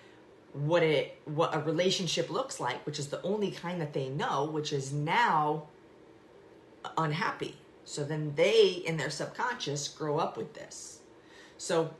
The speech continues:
is it better? Is it not? I don't know. It's probably situational. I don't have kids. I can't speak too much to that.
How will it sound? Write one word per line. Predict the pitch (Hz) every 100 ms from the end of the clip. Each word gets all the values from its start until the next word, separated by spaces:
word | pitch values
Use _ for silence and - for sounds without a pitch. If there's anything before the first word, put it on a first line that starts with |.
| -
is | 165 156
it | 240
better? | 247 262 262 254
Is | 185 143
it | -
not? | 190 254 -
I | 160
don't | 135
know. | 110
It's | -
probably | - 165 156
situational. | 143 131 127 107 - - - -
I | 131
don't | 170
have | 160 -
kids. | 262 226 202 - -
I |
can't | 143 175 147
speak | - 143
too | -
much | 131 -
to | -
that. | 98